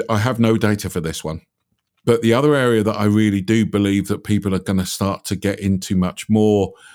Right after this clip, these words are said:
is this whole area of A I, so artificial intelligence.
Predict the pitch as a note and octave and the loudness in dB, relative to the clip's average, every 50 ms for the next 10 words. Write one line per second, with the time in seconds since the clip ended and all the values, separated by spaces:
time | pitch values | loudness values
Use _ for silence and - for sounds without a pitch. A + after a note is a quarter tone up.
0 | - _ _ _ _ - A2+ G2 - G#2 G#2+ G2 - - - A#2 B2 A#2+ A#2+ A2+ | -20 _ _ _ _ 0 0 0 0 0 -2 -2 -2 -2 0 2 2 4 4 4
1 | A2 G#2+ G#2 G#2 G2+ G2+ G2+ G2 G2 G2 G2 F#2+ F#2+ F#2+ F#2+ G2 F#2+ F#2+ F#2+ F#2+ | 4 4 2 2 2 2 2 2 2 2 2 2 2 2 2 2 2 2 2 0
2 | F#2+ F#2 E2+ - - - _ _ - G2+ G2+ G2 F#2+ F#2+ F2+ F2+ E2+ E2+ E2 - | 0 -2 -4 -8 -14 -18 _ _ -2 -2 0 0 0 0 0 -2 -2 -4 -6 -10
3 | - _ _ _ _ _ _ _ _ - - - - G2 F#2+ G2 G2 G2 - F#2+ | -16 _ _ _ _ _ _ _ _ -14 -6 -2 0 0 0 0 -2 -4 -6 -8
4 | - - - - F2+ F#2 F#2 F2 E2 - G2+ F2+ F2 D#2+ - D#2+ E2 D2+ - - | -10 -8 -6 -4 -2 0 0 -2 -2 -4 -4 -4 -4 -6 -8 -10 -12 -12 -14 -18
5 | - | -18